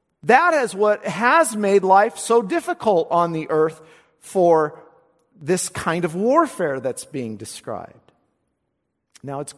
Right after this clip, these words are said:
good in many ways, don't get me wrong. But in terms of the warfare that he's capturing, he wants us to understand what the incarnation has inaugurated, has brought, what it,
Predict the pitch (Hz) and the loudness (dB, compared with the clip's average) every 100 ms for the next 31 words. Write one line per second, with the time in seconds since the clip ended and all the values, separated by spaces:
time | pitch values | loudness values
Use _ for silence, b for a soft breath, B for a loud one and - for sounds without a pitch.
0 | - 294 277 208 254 262 160 113 95 - | -6 -4 -2 -2 -2 -2 -4 -6 -8 -12
1 | 190 175 175 151 160 170 110 - b b | -10 -8 -6 -6 -6 -6 -10 -16 b b
2 | b _ 202 196 - 330 269 202 170 147 | b _ -4 -4 -6 -8 -6 -2 -2 -2
3 | 180 285 330 302 - 117 87 - 123 117 | 0 2 2 0 -6 -8 -8 -8 -8 -8
4 | 117 123 104 - 113 95 73 _ _ _ | -10 -8 -8 -10 -16 -16 -20 _ _ _
5 | _ _ _ 247 240 233 233 233 - 202 | _ _ _ -6 -2 -2 -2 -4 -4 -4
6 | 214 208 - 220 196 175 214 202 - 208 | -4 -6 -4 -4 0 0 -2 -6 -8 -10
7 | - 196 175 185 220 190 180 196 b b | -4 -4 -2 -4 -6 -8 -10 -12 b b
8 | b - 196 196 226 226 320 359 180 143 | b -2 0 2 2 6 6 4 -2 -4
9 | 117 95 - _ _ _ _ _ _ 202 | -6 -8 -18 _ _ _ _ _ _ -4
10 | 208 165 196 262 311 196 - 151 202 202 | -4 -2 4 6 6 2 -4 -4 -2 -2